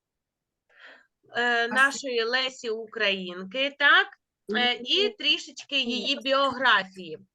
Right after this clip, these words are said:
Speaker 2: Отже, Леся Українка, е, е, Леся, так, була щедро обдарована від при-, е, крім поетичних здібностей, вона мала ще таланти до вивчення мов і музики.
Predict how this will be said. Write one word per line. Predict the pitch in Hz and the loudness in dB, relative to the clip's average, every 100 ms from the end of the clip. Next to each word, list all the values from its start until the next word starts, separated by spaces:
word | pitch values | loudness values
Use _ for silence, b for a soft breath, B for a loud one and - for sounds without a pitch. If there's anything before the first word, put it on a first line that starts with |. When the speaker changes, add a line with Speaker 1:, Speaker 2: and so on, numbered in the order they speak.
| B 311 277 - | B -20 -20 -4
Speaker 2:
Отже, | 285 285 262 247 | 0 0 2 2
Леся | 277 480 523 370 285 | 2 2 0 -4 -6
Українка, | - 226 208 214 240 302 311 | -2 -2 -2 -6 -2 0 2
е, | 233 233 226 196 208 | 0 0 -2 -4 -8
е, | 226 | -6
Леся, | 240 247 226 - 254 254 | -4 -4 -4 -8 -6 2
так, | 311 415 | 2 2
була | 240 233 247 240 196 208 | -6 -10 0 2 2 0
щедро | - - - 240 277 294 262 | -10 -12 -10 -4 -4 -2 -2
обдарована | 247 202 208 202 262 302 285 247 240 | -4 -2 -4 -2 -4 -2 -2 0 -2
від | 220 196 - | -6 -14 -14
при-, | 202 214 _ _ _ _ _ _ _ _ _ | -14 -14 _ _ _ _ _ _ _ _ _
е, | 359 359 | -2 -2
крім | - 440 440 | 0 0 2
поетичних | 339 294 277 285 - - 202 190 | -2 -6 -6 -6 -6 -8 -8 -10
здібностей, | - 233 392 415 330 - 220 | -10 -2 -2 0 -4 0 0
вона | 202 226 240 | 0 2 2
мала | 220 220 226 220 214 | 4 2 4 0 -4
ще | - 233 | -6 -8
таланти | 214 190 185 214 359 381 285 | -4 -2 2 4 4 2 -6
до | 214 226 | -2 -4
вивчення | 196 220 294 320 - 269 254 226 | -2 -2 -2 -4 -8 -6 -4 -4
мов | 190 214 277 277 - | -4 -4 -4 -6 -8
і | 277 | -6
музики. | 277 277 254 226 320 - 165 | -4 -4 -6 -6 -8 -10 -14